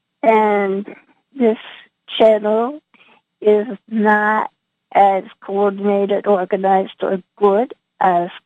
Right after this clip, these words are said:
Carla. We need to organize and tune better,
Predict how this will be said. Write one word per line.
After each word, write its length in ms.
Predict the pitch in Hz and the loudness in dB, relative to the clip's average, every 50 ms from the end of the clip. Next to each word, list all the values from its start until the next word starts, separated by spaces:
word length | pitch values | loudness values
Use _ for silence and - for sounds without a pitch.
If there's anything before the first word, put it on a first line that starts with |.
| _ _ _ | _ _ _
Carla. 800 | - - - - - 196 190 185 170 175 180 180 214 226 269 302 - _ _ _ _ - - - - - - _ _ _ _ _ _ _ | -12 -12 -10 -4 0 2 2 2 2 0 0 2 2 2 0 -2 -6 _ _ _ _ -20 -20 -20 -20 -20 -20 _ _ _ _ _ _ _
We 520 | - 196 208 208 202 202 196 190 185 - - _ - | 2 4 4 4 4 2 2 0 -2 -4 -8 _ -4
need 460 | 202 202 220 226 226 240 233 220 208 - - - | -2 0 2 2 0 0 -2 -6 -10 -12 -10 -4
to 280 | - 220 202 185 185 - _ | -2 -2 0 -2 -2 -6 _
organize 800 | - 196 202 202 214 220 - 220 214 202 190 190 185 180 190 190 - | 0 2 2 2 0 0 0 0 0 2 2 2 2 2 0 -2 -4
and 260 | - 196 180 180 175 - _ - - - - | -4 -4 -2 -2 -4 -8 _ -16 -16 -6 -2
tune 640 | 226 226 220 214 208 202 196 190 185 185 185 180 - - _ _ - - - _ _ 208 - _ | 0 2 4 4 4 4 2 2 0 -2 -2 -4 -8 -10 _ _ -20 -20 -20 _ _ -16 -8 _
better, 680 | - 202 202 196 196 196 196 220 220 233 247 240 262 294 | 2 4 4 4 2 0 0 0 0 0 0 -2 -4 -6